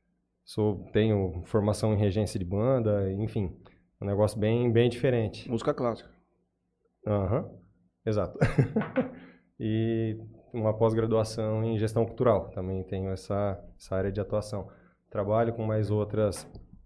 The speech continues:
Speaker 1: situações, conforme falei, sou, sou professor também, né? E também, né, trabalho com eventos, fazendo parte de musical de cerimonial de eventos.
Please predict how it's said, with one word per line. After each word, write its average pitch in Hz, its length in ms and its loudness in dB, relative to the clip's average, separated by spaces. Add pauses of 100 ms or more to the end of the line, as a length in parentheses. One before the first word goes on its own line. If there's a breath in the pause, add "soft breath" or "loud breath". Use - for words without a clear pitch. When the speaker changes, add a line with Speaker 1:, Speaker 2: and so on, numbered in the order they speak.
(280)
Speaker 1:
situações, 120 400 6
conforme 107 320 2
falei, 101 220 2
sou, 107 320 2
sou 104 160 0
professor 113 520 2
também, 104 320 0
né? 160 220 0 (840 soft breath)
E 123 560 4
também, 127 560 4
né, 117 280 6
trabalho 120 420 6
com 131 220 2
eventos, 135 500 0 (140)
fazendo 113 760 0
parte 113 200 0
de 117 60 -2
musical 113 300 0
de 117 80 -6
cerimonial 120 680 0
de 110 100 0
eventos. 117 500 4